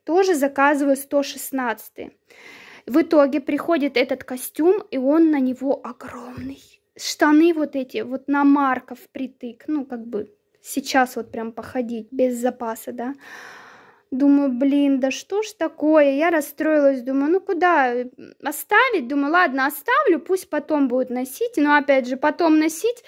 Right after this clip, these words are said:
и после Марка останется такой же костюм. И тут прям какое-то счастье.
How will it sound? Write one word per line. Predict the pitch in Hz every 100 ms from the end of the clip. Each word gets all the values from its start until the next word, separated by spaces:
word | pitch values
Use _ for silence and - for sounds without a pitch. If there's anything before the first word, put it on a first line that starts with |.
| - - _ -
и | 226 262
после | 277 - 285
Марка | 349 494 494 453
останется | 427 427 403 392 381
такой | 370 330 359 349
же | 320
костюм. | - 320 294 - 285 285 269 - - - - - -
И | -
тут | 302 440 494 -
прям | 311 359 349
какое-то | 339 320 320 359 349 294
счастье. | - - 294 262 254 - 220